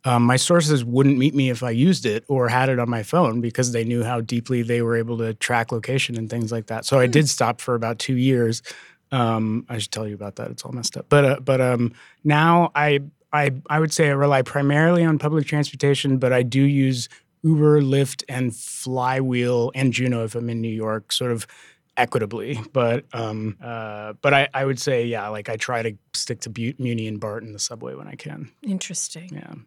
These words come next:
Speaker 2: Interesting. All right, prediction?
Speaker 1: Uh, my, so <laughs> this is gonna be kinda nerdy, but I think Dropbox is going to have a very big product revamp.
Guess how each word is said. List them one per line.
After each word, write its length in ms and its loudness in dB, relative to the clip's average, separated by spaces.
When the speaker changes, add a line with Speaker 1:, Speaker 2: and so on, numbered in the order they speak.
Speaker 2:
Interesting. 480 -6
All 60 0
right, 160 2
prediction? 520 -4
Speaker 1:
Uh, 260 6
my, 140 0
so 200 2
<laughs> 320 -12
this 120 -2
is 120 0
gonna 160 4
be 100 4
kinda 200 -4
nerdy, 280 -2
but 240 -2
I 200 4
think 500 0
Dropbox 880 0
is 120 -4
going 220 0
to 60 2
have 140 0
a 80 -6
very 360 0
big 420 0
product 600 -2
revamp. 640 -4